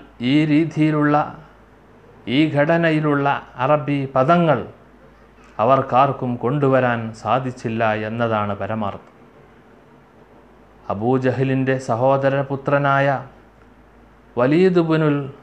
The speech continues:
മുഗീറ എന്ന് പറയുന്ന നികൃഷ്ടനായ മനുഷ്യൻ, വളരെ മോശപ്പെട്ട നിലയിലാണ് ഖുർആനിനെ അയാൾ പരാമർശിച്ചത്.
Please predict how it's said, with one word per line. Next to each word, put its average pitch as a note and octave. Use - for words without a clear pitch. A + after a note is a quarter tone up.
മുഗീറ D3+
എന്ന് C3+
പറയുന്ന B2+
നികൃഷ്ടനായ B2+
മനുഷ്യൻ, A2+
വളരെ B2+
മോശപ്പെട്ട C#3
നിലയിലാണ് A#2+
ഖുർആനിനെ A2
അയാൾ G#2+
പരാമർശിച്ചത്. G2+